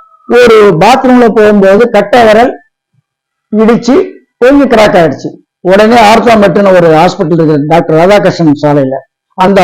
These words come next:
ஆர்த்தோமெட் ஹாஸ்பிட்டல்ல போய் இவரு அட்மிட்டுக்கு போ-, மருந்து சிகிச்சை பண்ண போறாரு, ஒரு கட்டு போட போறாரு. ஆனால் அவரு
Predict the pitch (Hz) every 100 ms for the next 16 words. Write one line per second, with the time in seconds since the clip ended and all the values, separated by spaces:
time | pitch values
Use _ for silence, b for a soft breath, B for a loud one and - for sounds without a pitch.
0 | 170 220 262 262 254 240 214 185 185 -
1 | 170 175 160 151 196 208 185 185 226 -
2 | - _ _ _ _ - 165 190 233 208
3 | 185 185 190 196 180 160 143 143 - -
4 | 147 165 226 269 262 240 - 202 247 254
5 | 262 240 214 208 190 180 156 135 165 143
6 | 170 170 254 233 214 185 180 151 131 _
7 | _ _ - 165 165 160 196 226 - b
8 | b - 156 180 208 180 170 202 -